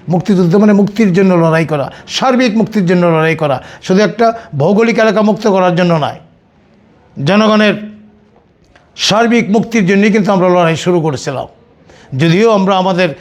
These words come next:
কাঙ্ক্ষিত লক্ষ্যে পৌঁছতে পারি নাই, তারপরেও কিন্তু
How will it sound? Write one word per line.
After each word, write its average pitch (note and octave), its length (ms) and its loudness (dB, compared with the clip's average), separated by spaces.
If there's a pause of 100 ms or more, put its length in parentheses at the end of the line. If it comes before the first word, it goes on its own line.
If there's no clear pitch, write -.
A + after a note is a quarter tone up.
(120)
কাঙ্ক্ষিত F#3+ 340 -2
লক্ষ্যে F3+ 320 -2
পৌঁছতে F3 340 -4
পারি E3 300 -2
নাই, C#3+ 160 -2 (1040)
তারপরেও G#3 500 0
কিন্তু G#3+ 420 -2